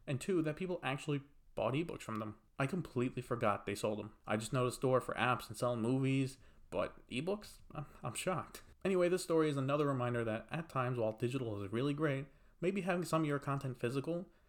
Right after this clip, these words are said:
have an actual movie on a disc, or in this case, a real paper book, is still nice. Netflix pulls AirPlay support for its I O S app. Netflix has pulled support of AirPlay from its I O S app to what they say is a technical limitation.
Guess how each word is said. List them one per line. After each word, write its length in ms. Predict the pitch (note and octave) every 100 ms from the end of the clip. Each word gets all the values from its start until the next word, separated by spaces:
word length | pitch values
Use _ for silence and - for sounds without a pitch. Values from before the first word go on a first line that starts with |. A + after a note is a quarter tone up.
| _
have 120 | - A2+
an 80 |
actual 240 | C3 C3 A2
movie 380 | G#2 A#2 C3 B2+
on 100 | B2
a 100 | G2
disc, 360 | - C3+ - - - -
or 80 | A#2+
in 40 | B2+
this 120 | -
case, 300 | E3 D#3 - - -
a 80 | G#2+
real 220 | C3+ D3
paper 240 | D#3 C#3+
book, 300 | C3 F#3 - - -
is 100 | D3
still 280 | - F3
nice. 460 | D#3+ A#2+ - - - - - - - -
Netflix 500 | F3 - E3 D#3+ -
pulls 460 | - D3+ D3 C#3+ - - -
AirPlay 280 | F#3 E3+ C#3+
support 400 | - A2+ G2+ -
for 100 | A2+
its 120 | A#2
I 120 | G2+ G#2
O 80 |
S 160 | G#2 G2+
app. 240 | C#3 - - -
Netflix 280 | - - A2
has 160 | C3 A#2
pulled 260 | - C3
support 280 | - - C#3 B2+
of 140 | C#3
AirPlay 400 | C3 C3+ C#3+ B2
from 160 | - C3
its 100 | C3+
I 160 | C#3
O 100 | C3
S 120 | B2
app 240 | D3 D3 -
to 100 | D3
what 220 | D3 D3
they 100 | D#3+
say 200 | D#3+ E3
is 100 | D3
a 40 |
technical 680 | C3+ - C#3+ - D3 D#3+ D3+
limitation. 580 | A#2+ G#2+ G#2+ C3+ -